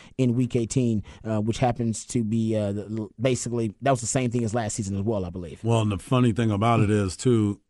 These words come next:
Speaker 2: it always comes down to that game in that division. Like,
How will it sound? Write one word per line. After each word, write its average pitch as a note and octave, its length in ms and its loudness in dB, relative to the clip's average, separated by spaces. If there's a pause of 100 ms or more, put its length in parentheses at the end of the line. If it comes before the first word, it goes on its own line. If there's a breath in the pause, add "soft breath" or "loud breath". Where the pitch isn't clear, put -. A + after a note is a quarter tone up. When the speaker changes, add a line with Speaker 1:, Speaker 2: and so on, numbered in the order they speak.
Speaker 2:
it G2+ 240 -4
always A2+ 500 4
comes G#2+ 360 0
down G2+ 440 0
to A2 140 -2
that F#2+ 320 -4
game G2 340 -2
in F#2 120 -4
that F#2+ 180 -4
division. E2+ 500 -10 (520 soft breath)
Like, G#2+ 220 0